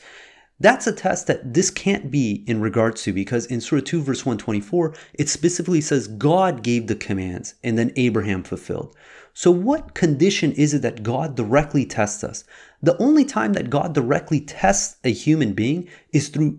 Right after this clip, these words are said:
commands that he expects us to fulfill. So let's look at the, the dream that Abraham had. We know for a fact that this dream did not come from God, it came from Satan. Satan was testing Abraham,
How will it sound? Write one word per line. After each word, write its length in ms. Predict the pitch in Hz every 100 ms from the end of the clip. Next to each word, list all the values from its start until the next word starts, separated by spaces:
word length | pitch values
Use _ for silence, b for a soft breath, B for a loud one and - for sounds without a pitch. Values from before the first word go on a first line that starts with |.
| -
commands 560 | - 131 160 233 208
that 120 | - -
he 180 | - -
expects 540 | 139 - - 196 - -
us 200 | 143 143
to 120 | 135
fulfill. 540 | - 104 - 98 80 - B B B B B
So 160 | 180
let's 300 | 208 277 -
look 180 | 202 208
at 120 | 160
the, 220 | 143 120 113
the 140 | 113
dream 580 | 101 104 117 127 98 92 -
that 180 | 107 -
Abraham 460 | 113 107 101 92
had. 280 | 87 85 - _ b b b
We 160 | 131 196
know 180 | 247 247
for 140 | 214
a 60 | 180
fact 300 | - 170 -
that 140 | 113
this 180 | 175 -
dream 340 | 123 165 165
did 140 | 120 127
not 240 | 180 -
come 240 | - 160 156
from 240 | 143 110
God, 320 | 101 98 95 -
it 60 |
came 280 | - 139 131
from 180 | - 101
Satan. 360 | - 101 - - B B
Satan 340 | - 214 -
was 160 | 170 151
testing 640 | - - 208 - 165 143 143
Abraham, 600 | 139 123 95 92 92